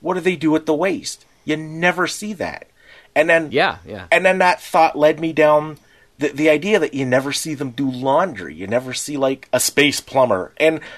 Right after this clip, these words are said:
Speaker 1: all of this stuff would exist. And to me, this goes with setting. Like, that was, the show was just a goofy comedy,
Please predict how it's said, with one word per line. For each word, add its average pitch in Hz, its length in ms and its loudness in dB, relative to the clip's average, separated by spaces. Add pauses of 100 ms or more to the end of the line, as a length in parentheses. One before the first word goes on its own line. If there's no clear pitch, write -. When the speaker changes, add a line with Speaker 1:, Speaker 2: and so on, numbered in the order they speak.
(100)
Speaker 1:
all 160 220 4
of 160 140 -2
this 165 160 2
stuff 143 340 0
would 135 160 0
exist. 135 540 -4
And 120 220 0 (340)
to 156 140 -2
me, 180 520 0 (500)
this 175 280 0
goes 170 340 2
with 147 400 2 (540)
setting. - 540 0 (100)
Like, 135 260 2
that 160 300 2
was, 151 540 4 (720)
the 151 140 -2
show 202 240 4
was 175 160 2
just 165 220 -4
a 143 40 -4
goofy 123 300 -6
comedy, 107 600 -4